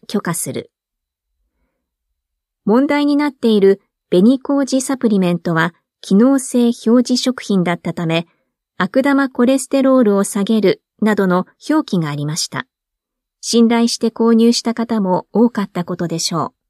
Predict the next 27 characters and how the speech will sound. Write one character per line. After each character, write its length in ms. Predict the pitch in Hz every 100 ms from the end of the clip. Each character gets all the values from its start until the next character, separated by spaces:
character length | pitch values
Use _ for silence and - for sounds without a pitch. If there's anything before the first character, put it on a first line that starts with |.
| _ _ _
う。 40 | _ _ _ _ _ _ _ _ -
健 220 | 247 285
康 240 | - 277 269
の 220 | 262 262 - _ -
維 120 | 302
持 240 | 311 247
増 260 | 208 185 233
進 280 | 247 262 240
の 100 | 240
基 160 | -
本 240 | 233 233 220
は、 200 | 220 233 _ _ -
バ 120 | 185
ラ 120 | 220
ン 60 | 254
ス 120 | 240
の 120 | 240
取 180 | 240 233
れ 60 | 214
た 140 | 190
食 320 | - 175 -
事、 240 | 185 180 - _ _ _ _
適 260 | - 302 277
度 120 | 254
な 160 | 202 180
運 280 | 180 214 208
動、 380 | 196 180 170